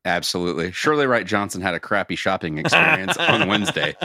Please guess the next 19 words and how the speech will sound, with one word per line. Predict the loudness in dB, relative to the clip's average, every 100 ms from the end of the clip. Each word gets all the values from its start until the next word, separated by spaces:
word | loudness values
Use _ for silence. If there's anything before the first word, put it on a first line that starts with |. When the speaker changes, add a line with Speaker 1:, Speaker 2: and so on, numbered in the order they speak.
| -12 _
Speaker 1:
literally. | -2 0 2 -2 -6 -10 -14
<laughs> | -14 -14 -10 -6 -6 _ -20 -20 -20 _ _ 0
Wright | 0 4
Johnson | 2 2 0 -2
said | 0 0
that | -2
she | 0
was | 0 0
picking | -2 -2 0 0
up | 0
some | 0 0 2
items | 2 2 2 0
at | -2
a |
grocery | 0 0 2 -2
store | 0 -2
in | 0
Moore, | 0 0 0 2
Oklahoma, | 0 0 -2 0 2 2 0